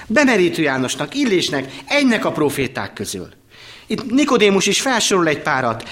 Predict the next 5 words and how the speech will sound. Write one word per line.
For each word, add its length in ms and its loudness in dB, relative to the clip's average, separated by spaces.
Mester, 580 2
tanító, 580 2
csodatevő, 760 2
Isten 440 2
küldötte. 760 -4